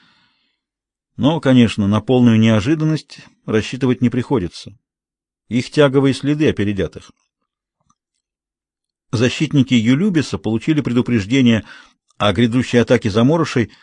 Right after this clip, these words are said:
с ещё большим запасом времени, однако это мало что им дало. Корабли от единения Э пять уже успели сбросить скорость,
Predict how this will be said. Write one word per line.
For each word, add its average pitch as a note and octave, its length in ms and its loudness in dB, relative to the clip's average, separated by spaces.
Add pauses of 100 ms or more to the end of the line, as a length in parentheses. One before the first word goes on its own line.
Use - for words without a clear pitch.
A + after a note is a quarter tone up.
(640)
с - 160 -8
ещё E3 360 4
большим D3 360 2
запасом A2 380 -2
времени, F2 320 -4
однако A2 380 -4
это D3+ 180 0
мало B2+ 260 2
что - 140 -8
им F#2 120 -2
дало. D#2+ 280 -8 (720)
Корабли B2 440 4
от - 260 -2
единения A#2 500 4
Э A2 120 0
пять E3+ 460 -2 (500)
уже A#2+ 180 2
успели B2 400 2
сбросить C3+ 420 -4
скорость, - 680 -6